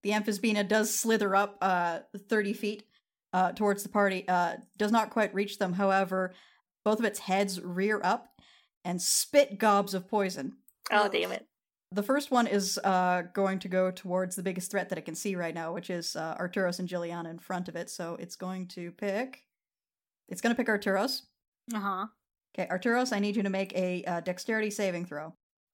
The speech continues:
Speaker 3: Okie doke. That's a six.
Speaker 1: Okay, that is a failure, <laughs> unfortunately.
Speaker 3: <laughs>
Speaker 2: Shocking.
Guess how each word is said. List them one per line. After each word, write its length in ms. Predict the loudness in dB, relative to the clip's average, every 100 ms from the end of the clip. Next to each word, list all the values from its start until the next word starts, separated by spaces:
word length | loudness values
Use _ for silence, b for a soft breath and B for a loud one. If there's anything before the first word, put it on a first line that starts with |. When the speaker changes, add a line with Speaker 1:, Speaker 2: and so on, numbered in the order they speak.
| -10
Speaker 3:
Okie 680 | -8 -6 -10 _ _ -12 -6
doke. 280 | -4 -6 -8 _ _ _
That's 200 | -4 -2
a 60 | 2
six. 640 | 6 6 6 2 0 -2 -8 _ _ _ _ _ _ -8
Speaker 1:
Okay, 260 | -4 -4 -4
that 100 | -2
is 100 | -2
a 60 |
failure, 420 | -2 -2 -2 -4 2
<laughs> 40 |
unfortunately. 840 | 2 2 -2 -4 -6 -6 -2 -4 0
Speaker 3:
<laughs> 1120 | 2 4 4 4 0 0 2 4 4 2 0 6
Speaker 2:
Shocking. 500 | 6 6 2 -4